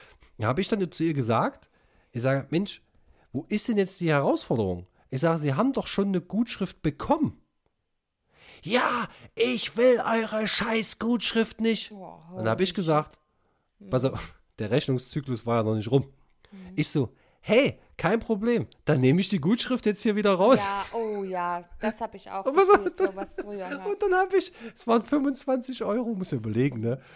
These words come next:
Speaker 1: Also bei einem fünfzehn-Euro-Vertrag oder
Speaker 2: Mhm.
Speaker 1: was das war, ne, sind fünfundzwanzig Euro schon ein guter Deal. Und ich hab wirklich knallhart,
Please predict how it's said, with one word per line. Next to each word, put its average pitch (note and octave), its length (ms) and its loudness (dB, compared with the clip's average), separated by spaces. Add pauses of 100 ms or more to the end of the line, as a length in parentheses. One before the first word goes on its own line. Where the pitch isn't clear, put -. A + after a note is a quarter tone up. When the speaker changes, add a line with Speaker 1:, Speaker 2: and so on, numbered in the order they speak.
(200)
Speaker 1:
Also A#2+ 180 -4
bei A#2+ 120 2
einem A#2 160 0
fünfzehn-Euro-Vertrag C3 1080 0
oder A#2 140 0
Speaker 2:
Mhm. A2+ 60 4
Speaker 1:
was A#2 120 0
das A#2 220 -8
war, A#2 180 2
ne, B2+ 240 -4 (140)
sind B2 200 -8
fünfundzwanzig B2+ 600 2
Euro A#2 240 0
schon C3 160 0
ein A#2+ 40 -8
guter B2+ 240 0
Deal. B2+ 280 0 (600)
Und A#2+ 100 0
ich B2+ 80 -2
hab A#2+ 120 2
wirklich A2+ 280 -6
knallhart, D#3+ 640 0